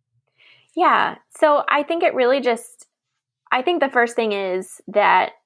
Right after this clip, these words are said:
you have to realize that every church community and every community that your church may be in is different. And so instead of giving a lot of, like,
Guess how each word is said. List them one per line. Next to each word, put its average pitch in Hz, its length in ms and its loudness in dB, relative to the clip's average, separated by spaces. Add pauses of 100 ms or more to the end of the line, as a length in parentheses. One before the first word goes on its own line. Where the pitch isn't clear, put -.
(120)
you 214 120 -2
have 220 200 0
to 214 120 -4
realize 190 400 2
that - 240 0
every 185 600 0
church - 440 -4
community 208 540 0
and 269 200 0
every 185 360 0
community 185 580 -2
that 175 160 2
your 165 100 0
church - 600 -8
may 190 180 -4
be 196 240 0
in 170 320 0
is 175 180 -4
different. - 640 -8 (480)
And 208 220 -4
so 196 640 0 (340)
instead 226 320 0
of 226 160 -2
giving 214 320 0
a 190 80 -2
lot 185 220 4
of, 190 100 -6
like, 180 380 -2